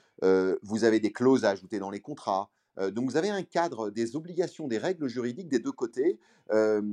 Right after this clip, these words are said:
notamment des solutions de, de plan de continuité, de backup, euh, si jamais il y a une défaillance du prestataire, hein, que, qu'est-ce qui se passe s'il y a défaillance ? Euh, je peux reprendre moi-même le service, je le reprends à, à, je le confie à un autre qui est, entre guillemets, le,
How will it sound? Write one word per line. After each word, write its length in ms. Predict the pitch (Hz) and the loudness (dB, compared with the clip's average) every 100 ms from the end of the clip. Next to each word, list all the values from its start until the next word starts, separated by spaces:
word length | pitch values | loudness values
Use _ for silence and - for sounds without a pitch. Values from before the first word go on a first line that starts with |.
| 104 | -8
notamment 440 | 117 117 117 110 135 | -2 -2 0 -2 -2
des 100 | 110 | -6
solutions 540 | - 107 104 - 143 | -6 -8 -8 -6 -4
de, 280 | 120 95 87 _ _ - | 0 0 0 _ _ -6
de 200 | 92 98 | -2 -2
plan 220 | - 131 | 2 2
de 60 | |
continuité, 500 | 131 120 120 131 135 | 2 -4 0 0 2
de 100 | 131 | 0
backup, 440 | - 113 - 110 - - | 2 0 2 0 0 -6
euh, 80 | |
si 220 | 90 - 98 | -6 -6 -4
jamais 240 | 98 113 | -2 0
il 80 | 117 | 0
y 20 | |
a 40 | |
une 100 | 95 | 0
défaillance 500 | 95 101 98 107 143 | 0 0 0 -2 -4
du 80 | 117 | -6
prestataire, 640 | 98 104 - 127 98 92 | -10 -10 -8 -8 -4 -4
hein, 180 | 90 80 78 | -4 -12 -12
que, 80 | 85 57 _ - | -12 -12 _ -8
qu'est-ce 160 | 98 | -8
qui 100 | - | -8
se 80 | - | -6
passe 240 | - 110 - | 2 2 2
s'il 120 | 101 | -2
y 40 | |
a 20 | |
défaillance ? 640 | 90 90 90 87 104 123 - | 0 0 0 0 0 -2 0
Euh, 160 | 92 - - - | -2 -2 -16 -20
je 100 | - | -12
peux 120 | - | 0
reprendre 360 | 110 107 - 104 | 2 2 0 -2
moi-même 320 | 104 104 104 | 0 0 -2
le 80 | 101 | -2
service, 500 | - 95 98 127 175 | -2 -4 -4 -8 -8
je 40 | 107 | -4
le 60 | |
reprends 420 | 98 - - 104 | -4 -4 -4 -2
à, 140 | 95 - | -2 -2
à, 300 | 92 95 90 _ _ | -4 -2 -4 _ _
je 80 | - | -6
le 60 | 104 | -4
confie 380 | 110 113 120 | -4 -8 -2
à 100 | 117 | 2
un 140 | 107 110 | 2 2
autre 320 | 175 - - | 2 0 -12
qui 220 | - 101 | -10 -2
est, 60 | 98 | -2
entre 220 | - 98 | -2 -6
guillemets, 300 | 92 101 107 | -4 0 2
le, 240 | 98 90 | 4 2